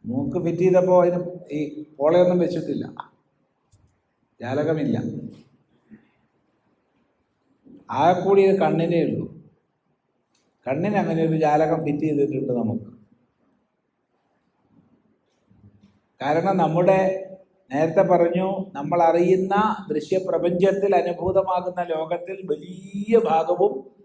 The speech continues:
കാണുന്നതാണ്. അപ്പൊ എപ്പോ വേണമെങ്കിലും വേണ്ടാന്ന് വെക്കാൻ നമുക്ക് സാധിക്കും.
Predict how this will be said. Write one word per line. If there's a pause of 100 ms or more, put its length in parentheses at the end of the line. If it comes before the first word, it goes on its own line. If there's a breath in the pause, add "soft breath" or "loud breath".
(240)
കാണുന്നതാണ്. (3000 soft breath)
അപ്പൊ
എപ്പോ
വേണമെങ്കിലും (220)
വേണ്ടാന്ന്
വെക്കാൻ
നമുക്ക്
സാധിക്കും.